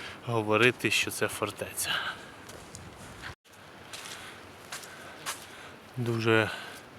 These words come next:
високий потолок. Можна сюди навіть... Бусом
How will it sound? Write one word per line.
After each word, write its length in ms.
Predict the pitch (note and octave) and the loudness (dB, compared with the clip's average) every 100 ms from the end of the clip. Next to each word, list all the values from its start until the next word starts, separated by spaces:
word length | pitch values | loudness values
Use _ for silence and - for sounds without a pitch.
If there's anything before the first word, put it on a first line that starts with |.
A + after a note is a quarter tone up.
| - - - - - - | -14 -14 -14 -16 -8 -2
високий 640 | A2+ A2 - G#2+ - G#2 | 0 0 0 -2 -2 -6
потолок. 760 | - G2+ - F#2+ G2+ C#3+ - - - - - - - - - - - - - - - - - - | -4 -4 -4 -4 0 0 0 -2 -6 -10 -12 -12 -12 -10 -10 -8 -8 -10 -10 -10 -8 -6 -6 0
Можна 240 | A2+ A2 G#2+ | 4 4 2
сюди 280 | - A2 G#2 | 4 6 6
навіть... 300 | A2 G#2 A2 - - - - - - - - | 6 6 6 4 -4 -8 -10 -8 -8 -10 -4
Бусом 520 | A2 A2+ A#2+ - A#2+ | -2 4 4 6 6